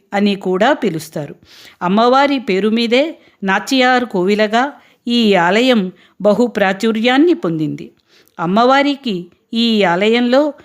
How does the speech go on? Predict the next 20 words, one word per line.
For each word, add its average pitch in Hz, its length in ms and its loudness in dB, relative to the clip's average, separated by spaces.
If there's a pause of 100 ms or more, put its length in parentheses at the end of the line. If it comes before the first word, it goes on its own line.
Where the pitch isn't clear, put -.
(200)
ప్రథమ 226 440 2
ప్రాధాన్యత 240 800 0
లభించడానికి, 214 1160 -2 (340)
అయ్యవారి 240 540 2
కంటే 277 520 -2 (280)
పైచేయిగా 247 760 2
ఉండడానికి 208 920 -2 (280)
ఒక 240 220 0
పురాణ 196 680 0
గాథ 220 260 0
ప్రచారంలో 190 880 -2
ఉంది. 151 360 -6 (580)
పూర్వం 247 440 2 (260)
మేధావి 220 540 0
మహర్షి 220 640 -2 (260)
విష్ణుమూర్తి 277 720 0
తనకు 240 400 0
అల్లుడు 214 360 2
కావాలని 233 840 2
ఆకాంక్షించాడు. 185 920 -4